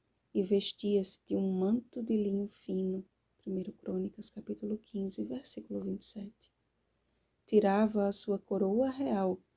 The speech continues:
e humilhava-se na condição de servo. Deixava de ser um rei para tornar-se um súdito.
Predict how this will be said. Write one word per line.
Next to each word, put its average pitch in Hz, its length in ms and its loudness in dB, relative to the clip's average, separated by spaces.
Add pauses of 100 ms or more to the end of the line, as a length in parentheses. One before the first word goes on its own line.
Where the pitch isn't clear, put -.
(280)
e 202 120 4
humilhava-se 196 800 2
na 190 120 -2
condição 196 580 -2
de 190 100 -8
servo. - 600 -6 (840)
Deixava 208 580 2
de 240 120 0
ser 254 260 -2
um 262 80 0
rei 196 400 -2 (380)
para 185 220 -2
tornar-se 202 920 -2
um 190 160 -2
súdito. 170 580 -6